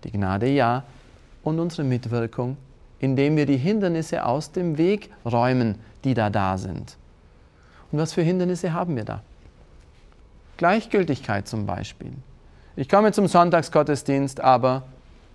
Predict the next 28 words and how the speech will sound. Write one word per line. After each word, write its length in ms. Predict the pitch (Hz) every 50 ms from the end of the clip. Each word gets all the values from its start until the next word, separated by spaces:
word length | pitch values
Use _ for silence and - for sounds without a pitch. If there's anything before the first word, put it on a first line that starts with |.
| - -
es 140 | 170 175 165
interessiert 480 | 190 175 160 165 143 - - 151 143 147
mich 120 | 135 127
nicht 220 | 131 143 131 135
wirklich. 480 | 127 127 123 113 - 120 120 - - - - - - - -
Ich 140 | - - -
denke 280 | 170 180 202 190 180
vielmehr 580 | 160 - 175 170 165 160 156 156 151 151 156 156 156 - - - - - -
an 120 | - 123 120
das 140 | 110 104 -
Fußballspiel 600 | - 160 165 160 - 143 131 123 - - 127 117
am 140 | 113 123
Nachmittag, 720 | 156 185 185 175 175 160 - - 143 139 139 139 139 - - - - - - -
an 120 | - 123 120
das, 160 | 131 127 123
was 160 | 131 123 120
ich 100 | 123 110
für 100 | - 123
die 100 | 117 120
nächste 300 | 117 117 117 - - 151
Woche 240 | 151 180 175 180 170
zu, 300 | 170 - 170 160 143 - - - - -
vorzubereiten 800 | - - 147 147 - 160 135 135 127 123 120 120 120 127 123 120
habe, 400 | 120 117 117 110 120 117 117 120 - - - - - - - - -
was 180 | 113 107 -
ich 120 | 110 - -
kochen 360 | - 196 196 - 196 170 160
werde. 400 | 151 147 143 143 147 147 147